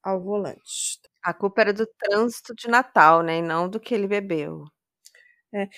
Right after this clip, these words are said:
Speaker 1: Eu até fiquei em dúvida, será que era o mesmo Roberto Perdiz? Eu pesquisei e realmente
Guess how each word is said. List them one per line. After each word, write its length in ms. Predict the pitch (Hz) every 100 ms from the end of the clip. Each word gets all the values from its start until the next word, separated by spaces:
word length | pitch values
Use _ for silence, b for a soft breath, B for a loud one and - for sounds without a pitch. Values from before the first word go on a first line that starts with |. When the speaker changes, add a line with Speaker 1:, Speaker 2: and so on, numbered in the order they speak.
| b
Speaker 1:
Eu 80 | 311
até 160 | 427 554
fiquei 200 | 494 427
em 80 |
dúvida, 260 | 311 320 302
será 240 | 311 370
que 80 | 440
era 100 | 302
o 40 | 285
mesmo 520 | 262 294 339 311 262
Roberto 460 | 269 226 233 233 -
Perdiz? 400 | 208 202 226 240
Eu 80 |
pesquisei 720 | 226 - 233 - 240 214 220 240
e 60 |
realmente 600 | 262 247 247 202 208 -